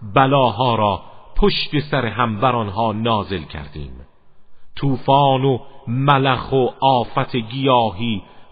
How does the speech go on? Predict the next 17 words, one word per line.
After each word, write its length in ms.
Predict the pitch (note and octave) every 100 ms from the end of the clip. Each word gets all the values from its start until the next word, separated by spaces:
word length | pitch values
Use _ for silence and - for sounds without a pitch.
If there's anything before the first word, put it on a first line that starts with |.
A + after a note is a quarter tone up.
| A2+
و 40 | B2
قورباغه 920 | D3 D3+ D3+ B2+ C3 C#3+ A#2+ C3 G#2+
ها 440 | A#2 B2+ A2+ G#2+
و 100 | C3+
خون 500 | - - G#3 E3+ A#2
را 280 | G#2+ F#2+ D#2+ - - - -
که 120 | E3
نشانه 640 | D#3+ D#3 D3+ D#3 C#3 C#3
هایی 400 | A2+ D3 A#2+ C3
از 220 | - A2+
هم 240 | - A#2 A2
جدا 380 | A#2 A2+ A2 G2+
بودند 580 | A2 G2+ B2 A2+ F2+ - - - A#2+
بر 160 | C3
آنها 540 | A#2+ C#3+ A#2+ F#2 A#2+ G2
فرستادیم، 960 | - B2 G2 - G2+ F2 D#2+ D2+ C#2 - - - - _ -
ولی 320 | A2+ G#2+ F2+